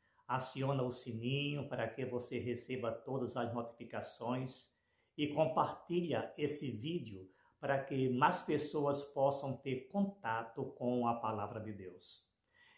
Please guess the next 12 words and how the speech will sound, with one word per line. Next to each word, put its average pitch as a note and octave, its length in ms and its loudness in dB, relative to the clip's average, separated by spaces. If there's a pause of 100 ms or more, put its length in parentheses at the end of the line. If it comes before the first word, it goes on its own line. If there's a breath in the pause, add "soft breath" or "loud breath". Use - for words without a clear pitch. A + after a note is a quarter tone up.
(140 soft breath)
E D3 880 6
nessa D#3 320 8
oportunidade B2+ 1000 4
eu A#2+ 60 2
gostaria B2+ 720 0
de A#2+ 140 -2
falar A#2+ 420 2
sobre B2 500 0
a A#2+ 80 6
oração A#2+ 540 0
de A#2+ 140 2
Elias. G2+ 840 -6